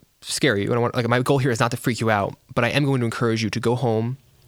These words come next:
tell your parents immediately that this happened to you, and then ask them to take you to confession as soon as you can, because that's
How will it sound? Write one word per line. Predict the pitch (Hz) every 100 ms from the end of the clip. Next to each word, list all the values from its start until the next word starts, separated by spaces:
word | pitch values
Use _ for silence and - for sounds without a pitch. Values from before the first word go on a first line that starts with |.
| - -
tell | 139
your | 131
parents | 131 117 113
immediately | - 117 110 101 104 117
that | 107
this | 110
happened | 113 87 101
to | 107
you, | 104 127 - - - - - -
and | 117
then | 110
ask | - 123 123
them | 120
to |
take | 131
you | 110
to | -
confession | 113 113
as |
soon | 113
as | 110
you | 101
can, | 117 - 123 - _
because | 120 113
that's | 117 - -